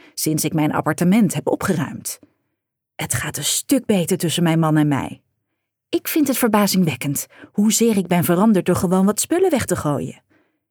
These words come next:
Het is me eindelijk gelukt om drie kilo af te vallen." Mijn klanten klinken altijd erg blij en de resultaten tonen aan dat het opruimen hun manier van denken en hun kijk op het leven heeft veranderd.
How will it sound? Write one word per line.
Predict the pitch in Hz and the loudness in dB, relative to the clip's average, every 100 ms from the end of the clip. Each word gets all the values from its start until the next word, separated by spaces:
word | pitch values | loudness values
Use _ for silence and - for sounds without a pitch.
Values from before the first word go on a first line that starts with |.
| _ _ _ _ | _ _ _ _
Het | - 262 | -8 -6
is | 269 - | -4 0
me | 277 | 0
eindelijk | - 294 330 302 269 | 2 2 4 2 0
gelukt | - 233 269 - | -2 -2 -2 0
om | 240 220 | 2 2
drie | 226 339 - | 2 0 0
kilo | 302 294 285 - | 2 4 2 2
af | 349 - | -4 -2
te | 302 | -2
vallen." | 220 160 127 - - _ _ _ _ _ _ _ | 0 0 -2 -10 -20 _ _ _ _ _ _ _
Mijn | - 233 226 | 0 2 2
klanten | 285 320 311 165 | 0 2 2 -2
klinken | - 196 196 196 | 0 2 2 2
altijd | 185 180 | 0 -2
erg | - 220 - | -2 -4 -2
blij | 160 151 120 - _ _ | -4 -4 -6 -14 _ _
en | 185 | -2
de | 160 | 0
resultaten | 160 156 156 170 180 160 | 0 -2 -2 -2 -2 -2
tonen | 175 165 175 | 0 0 0
aan | 190 196 | 2 2
dat | 175 | 0
het | 160 - | -2 -4
opruimen | 285 240 175 156 160 196 | -4 0 0 0 0 -2
hun | 165 226 | 2 4
manier | 254 226 220 202 | 4 4 4 2
van | 165 | 0
denken | 156 190 165 - 156 - - | 0 2 0 -2 -10 -12 -12
en | - 170 | -2 2
hun | 180 | 2
kijk | 165 226 214 | 2 0 0
op | - | -2
het | 170 | -2
leven | 151 214 202 123 | 2 0 0 -6
heeft | 147 156 | -6 -6
veranderd. | - 254 214 131 123 - | -4 0 2 0 -4 -12